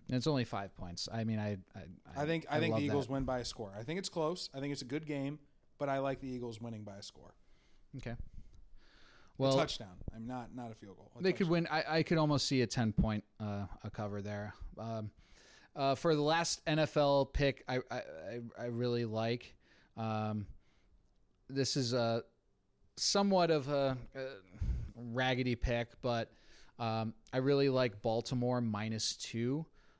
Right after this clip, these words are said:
Speaker 1: um, at Green Bay.
Speaker 2: I, it, it, it blows my mind that Vegas hasn't. I feel like they haven't, like, caught up to the, the Aaron Rodgers-less Packers. They are terrible.
Speaker 1: Well, this is,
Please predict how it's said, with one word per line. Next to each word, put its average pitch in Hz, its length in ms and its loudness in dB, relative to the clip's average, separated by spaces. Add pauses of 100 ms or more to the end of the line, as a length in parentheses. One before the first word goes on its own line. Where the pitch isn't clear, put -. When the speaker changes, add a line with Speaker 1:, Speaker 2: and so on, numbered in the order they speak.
(140)
Speaker 1:
um, 107 500 -4 (600)
at 110 340 -2
Green 123 300 -2
Bay. 117 340 0 (420)
Speaker 2:
I, 165 60 -10
it, 185 260 -8
it, 185 120 -8 (160)
it 160 160 -6
blows 156 340 -2
my 202 120 -2
mind 131 300 -2
that 98 180 -6
Vegas 117 380 -4
hasn't. 113 360 -8 (1120)
I - 60 -10
feel 190 200 -6
like 202 120 -4
they 147 140 -6
haven't, 131 540 -6 (480)
like, 127 160 -10
caught - 280 -6
up - 220 -8
to - 80 -10
the, 113 160 -8 (200)
the 117 120 -10 (100)
Aaron 131 340 -6
Rodgers-less 113 800 -6 (100)
Packers. - 500 -12
They 185 160 2
are 165 100 2
terrible. 123 600 -4
Speaker 1:
Well, 175 280 2
this 165 200 2
is, 175 140 -2